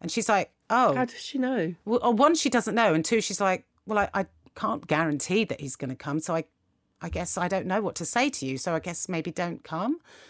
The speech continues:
Speaker 1: So they're like, "Okay, great. Cheers. Bye." And the police just don't follow it up.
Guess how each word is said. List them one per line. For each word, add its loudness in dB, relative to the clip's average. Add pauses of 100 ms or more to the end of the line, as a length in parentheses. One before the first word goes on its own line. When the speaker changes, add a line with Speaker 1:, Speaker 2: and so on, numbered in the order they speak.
Speaker 1:
So -2
they're 6
like, 4
"Okay, 6
great. 4
Cheers. 4
Bye." 6 (560)
And 4
the 4
police 2
just -4 (480)
don't 4
follow 6
it 2
up. 0